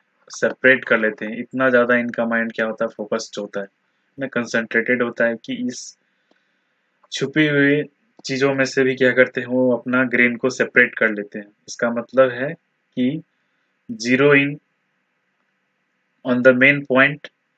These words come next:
lightning fast and even intuitively, ये चीज़ है। मतलब zero से आगे मतलब बढ़ते हैं,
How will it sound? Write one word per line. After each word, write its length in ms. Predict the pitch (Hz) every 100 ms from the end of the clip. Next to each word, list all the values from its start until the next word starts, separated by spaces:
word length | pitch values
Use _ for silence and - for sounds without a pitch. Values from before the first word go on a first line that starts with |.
| _ _ _ _ _ _ -
lightning 520 | 117 120 123 135 139 -
fast 280 | 127 127 - - 135
and 120 | 123 123
even 280 | 120 147 175 _ _ _ -
intuitively, 640 | 123 123 117 127 120 113 101 _ _ _ _ _ _ _ _ _
ये 120 | 127
चीज़ 300 | 123 127 113
है। 60 | 110
मतलब 420 | 113 123 139 135
zero 280 | 120 135 139
से 280 | 139 143 151 _ _ _ _ _ _ - - _ _ _ -
आगे 280 | 123 113 123
मतलब 400 | 120 117 127 117
बढ़ते 340 | 113 113 -
हैं, 180 | 127 135